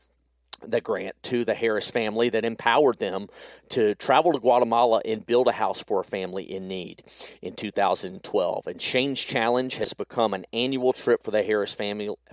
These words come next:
family as they invite other families of fallen to join them and build homes to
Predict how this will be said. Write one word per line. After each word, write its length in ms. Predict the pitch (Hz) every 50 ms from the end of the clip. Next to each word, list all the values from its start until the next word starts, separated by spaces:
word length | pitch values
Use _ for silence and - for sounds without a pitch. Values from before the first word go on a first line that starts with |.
| -
family 380 | 120 113 110 110 110 107 104 95
as 100 | 90 -
they 140 | - 107 113
invite 320 | 107 95 98 104 - - -
other 220 | 123 143 - -
families 580 | - - 123 104 98 92 95 98 98 95 - - - - - - - - - - - - -
of 100 | 104 -
fallen 520 | - - 113 104 104 104 104 104 104 101 _ _ - - - _ -
to 120 | - 113
join 520 | 95 - - 104 107 110 117 120 123 117 101
them 200 | 107 110 107 -
and 240 | - 95 92 92 -
build 260 | - 113 127 139 139 -
homes 360 | - 120 113 110 110 107 -
to 100 | - -